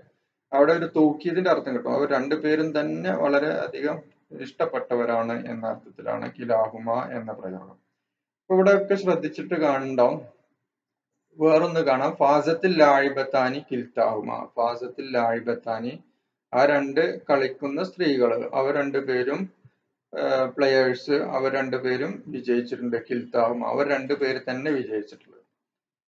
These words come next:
ഇവിടെ ലായി-, ഫാസൽ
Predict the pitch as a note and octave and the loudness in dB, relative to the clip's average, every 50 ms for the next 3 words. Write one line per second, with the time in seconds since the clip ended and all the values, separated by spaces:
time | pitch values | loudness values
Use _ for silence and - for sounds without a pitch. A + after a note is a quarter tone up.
0 | _ - A#3+ A3 G#3+ A3 A3 A3 G#3+ G#3 - - - _ _ _ _ _ _ _ | _ -8 -6 -2 2 4 6 6 6 4 0 -6 -14 _ _ _ _ _ _ _
1 | E3 D#3 C#3 C#3 C#3+ C#3+ C#3+ D3 D3 D3 C#3 D#3+ E3 D#3 - - - D3 C#3+ D3 | -4 -2 0 2 4 4 4 4 2 2 2 0 0 -2 -2 -2 0 0 2 2
2 | D3+ D3 D#3+ F#3 | 0 0 -2 -2